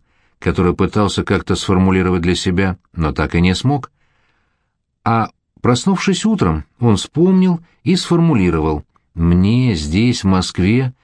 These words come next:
уютно. И с отцом уютно, и с Сандрой вчера тоже было уютно.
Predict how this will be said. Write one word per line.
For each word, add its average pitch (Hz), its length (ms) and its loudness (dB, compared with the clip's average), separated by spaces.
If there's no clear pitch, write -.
уютно. 90 640 0
И 80 140 2
с - 100 -2
отцом 107 460 0
уютно, 123 500 0
и 85 100 2
с 80 80 -4
Сандрой 120 400 0
вчера 120 280 0
тоже 113 300 0
было 110 260 0
уютно. 107 540 0